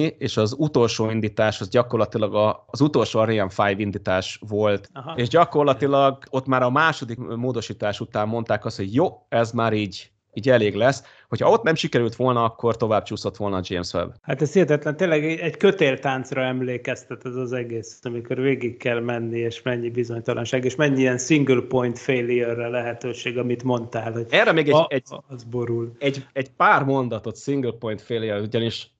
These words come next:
Speaker 1: miben különleges meg a James Webb? Egyszerűen olyan iszonyat mennyiségű mechanika van rajta, mint eddig egyetlen egy, ö, műholdon s-, ö, sem volt.
Speaker 2: Mhm.
Speaker 1: És, ö,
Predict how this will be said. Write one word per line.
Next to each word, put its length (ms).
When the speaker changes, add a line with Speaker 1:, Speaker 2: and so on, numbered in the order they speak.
Speaker 1:
miben 340
különleges 500
meg 160
a 80
James 340
Webb? 140
Egyszerűen 380
olyan 300
iszonyat 440
mennyiségű 520
mechanika 480
van 220
rajta, 520
mint 220
eddig 360
egyetlen 600
egy, 540
ö, 180
műholdon 640
s-, 280
ö, 220
sem 340
volt. 440
Speaker 2:
Mhm. 240
Speaker 1:
És, 440
ö, 220